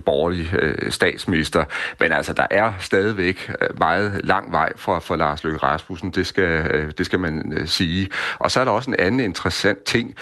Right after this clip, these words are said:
øh, i forbindelse med udgivelsen af bogen. Fordi hvis man skal se på det, så kan man sige, indtil nu, der har Lars Løkke Rasmussen jo haft den meget, meget gunstige,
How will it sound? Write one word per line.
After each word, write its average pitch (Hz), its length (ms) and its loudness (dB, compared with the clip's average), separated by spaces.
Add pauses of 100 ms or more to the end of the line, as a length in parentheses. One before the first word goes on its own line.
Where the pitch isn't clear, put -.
(160)
øh, - 180 2
i - 60 -4
forbindelse - 480 0
med - 80 2
udgivelsen 104 520 -2
af 101 80 -2
bogen. - 340 0
Fordi 95 260 -2
hvis - 260 -2
man 80 120 0
skal 82 240 0 (260)
se 170 260 2
på 87 240 0
det, 95 100 0
så 131 80 2
kan 131 80 0
man 104 100 2
sige, 110 300 0
indtil 165 340 2
nu, 131 240 4 (400)
der 123 60 2
har 127 120 0
Lars 107 260 0
Løkke 95 160 4
Rasmussen 98 560 0
jo 80 100 2
haft 92 360 0
den 104 200 2 (240)
meget, 123 440 2
meget 85 380 0
gunstige, 104 560 2